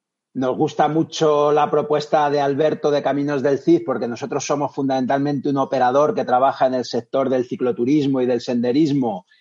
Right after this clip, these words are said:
que se llama Rutas Pangea. Somos los conductores de un programa de tu emisora de Radio Viajera que se llama Viajando Despacio, en el que hablamos de viajes en bicicleta y del mundo de la bicicleta en general.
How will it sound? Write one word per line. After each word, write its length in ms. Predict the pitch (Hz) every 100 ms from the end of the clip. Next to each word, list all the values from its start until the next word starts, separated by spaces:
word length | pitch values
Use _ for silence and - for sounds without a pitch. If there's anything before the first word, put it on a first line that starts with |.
| _
que 100 | 120
se 160 | - 123
llama 240 | 131 135
Rutas 300 | 131 113 127
Pangea. 720 | - 131 - 165 165 180 185 - - - _ _ _ _ _ _ _ _
Somos 1080 | - - 170 160 170 170 170 165 160 156 175
los 220 | 147 147
conductores 680 | 165 160 147 - 175 175 135
de 60 | 156
un 100 | 147
programa 880 | 151 151 165 165 160 156 143 127 107
de 140 | 131
tu 120 | 135
emisora 540 | 151 139 127 165 170 160
de 100 | 147
Radio 320 | 147 147 151
Viajera 540 | 151 143 - 170 160
que 80 | 117
se 120 | -
llama 200 | 139 151
Viajando 480 | 147 135 - 147 143
Despacio, 480 | 143 139 170 170 147
en 80 | 127
el 120 | 120
que 100 | 117
hablamos 400 | 117 139 143 123
de 120 | 120
viajes 420 | 113 123 135 131
en 140 | 139 135
bicicleta 640 | 131 127 143 165 170 143
y 60 | 131
del 160 | 120
mundo 240 | 120 135 139
de 100 | 131
la 80 | 131
bicicleta 540 | 127 135 147 143 143
en 80 | 135
general. 580 | 147 143 165 175 208